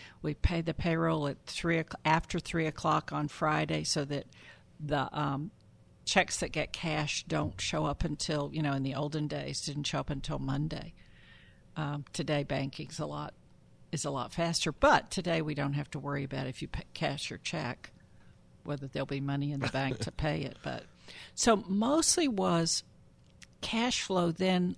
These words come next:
learning, just learning the component. I mean,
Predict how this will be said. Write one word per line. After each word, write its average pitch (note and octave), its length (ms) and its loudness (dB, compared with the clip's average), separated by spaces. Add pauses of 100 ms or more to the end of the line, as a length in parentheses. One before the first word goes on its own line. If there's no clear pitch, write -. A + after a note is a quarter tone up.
(140)
learning, B3+ 560 2
just - 240 2
learning A#3 460 2
the G#3 80 2
component. G#3 680 0
I F#3+ 40 2
mean, F#3+ 240 4